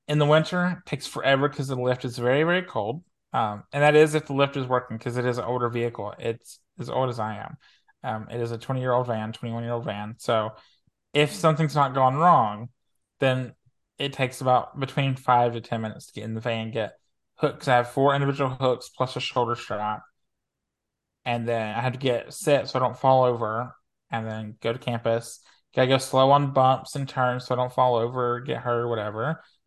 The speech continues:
Potholes, which, you know, around here is really bad. Um, all over North Georgia, it can be pretty bad. And then, um, unloading takes five minutes, it's easier to get down. And that's that. But doing that every time is very,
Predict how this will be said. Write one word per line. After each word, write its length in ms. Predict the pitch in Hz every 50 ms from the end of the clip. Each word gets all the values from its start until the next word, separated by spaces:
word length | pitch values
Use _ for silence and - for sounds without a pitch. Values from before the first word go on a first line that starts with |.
| _ _
Potholes, 640 | - - 135 131 131 127 123 120 117 117 123 127
which, 160 | 131 117 - -
you 60 | 131
know, 100 | 123 120
around 240 | 120 120 120 123 123
here 220 | - 123 117 117
is 100 | 113 113
really 180 | 117 107 110 120
bad. 440 | 123 120 107 104 104 120 156 175 - _ _ - - _ _ _ _ _ _ _ _
Um, 240 | - 123 127 123 -
all 160 | - 131 135 135
over 180 | 139 139 135
North 220 | 135 131 123 127 131
Georgia, 280 | 127 120 110 117 123
it 120 | 127 127 -
can 180 | 135 131 131
be 60 | 131
pretty 200 | 127 - - 127
bad. 340 | 120 117 104 104 110 117 - -
And 220 | - 131 127 127
then, 460 | 127 123 120 120 117 117 113 113 107 -
um, 520 | - 120 120 113 110 104 104 101 98 92 - _ _ _ _ _ _ _ _ _ _
unloading 560 | - 156 151 147 139 135 135 135 135 143 143
takes 560 | 135 - - 131 127 131 - - - - - - _ _ _ _ _ _ _ _ -
five 300 | - 120 120 120 117 -
minutes, 260 | 127 123 123 120 117 - _ _ - -
it's 100 | 151 - _ _
easier 420 | 131 131 123 123 123 123 127 123
to 60 | 120
get 140 | 120 120 113
down. 360 | 117 113 113 113 117 127 131 - _ _ _ _ _ _ _ _
And 440 | - 135 120 120 117 117 120 110 - _ _ _ _ _ _ _ _ _ _ _ _ _ _ _ _ _
that's 300 | 123 127 123 - - -
that. 240 | - 104 110 - -
But 200 | 139 135 131 127
doing 160 | 131 143 143 143
that 200 | 143 143 - -
every 220 | 131 127 131 127
time 340 | 131 127 120 117 113 107 - -
is 260 | 123 117 117 113 -
very, 480 | - 120 113 110 110 110 107 110 -